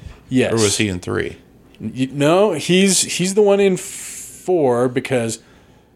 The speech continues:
Speaker 2: Three is where they meet.
Speaker 1: he's okay. I can't remember. I remember from the commercial going,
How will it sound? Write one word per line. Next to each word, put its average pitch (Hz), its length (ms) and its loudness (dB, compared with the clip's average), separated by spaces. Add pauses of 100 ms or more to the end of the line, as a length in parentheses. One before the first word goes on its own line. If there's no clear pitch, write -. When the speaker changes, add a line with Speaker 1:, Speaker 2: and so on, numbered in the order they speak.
Speaker 2:
Three 131 340 0
is 120 100 -2
where 113 120 2
they 107 140 2
meet. 101 380 -4
Speaker 1:
he's 131 240 -4
okay. 165 500 0
I 156 120 0
can't 233 200 0
remember. 214 220 2
I 170 40 2
remember 202 280 0
from 202 140 -4
the 185 60 -2
commercial 165 320 -2
going, 117 220 0